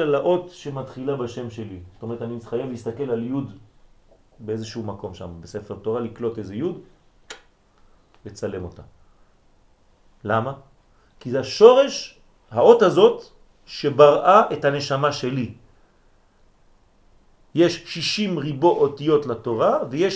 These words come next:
שישים ריבו נשמות בעם ישראל. וכל נשמה כלולה באות אחת.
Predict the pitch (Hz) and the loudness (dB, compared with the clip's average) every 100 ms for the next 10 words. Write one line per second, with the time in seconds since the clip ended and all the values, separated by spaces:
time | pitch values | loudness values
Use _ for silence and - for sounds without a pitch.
0 | - - 139 196 170 139 139 139 214 180 | -8 -12 -10 -8 -6 -8 -6 0 0 0
1 | 147 - 143 151 190 160 131 131 127 117 | -6 -2 -2 -2 -6 -4 -6 -6 -8 -12
2 | - 110 98 90 - _ _ _ 117 113 | -14 -10 -10 -12 -16 _ _ _ -6 4
3 | 233 226 220 214 185 170 165 208 294 - | 4 6 0 0 -2 2 2 0 -4 -12
4 | _ _ _ - 190 196 190 226 262 185 | _ _ _ -10 -6 0 4 6 4 2
5 | 190 180 160 - 107 | 0 0 -2 -4 -8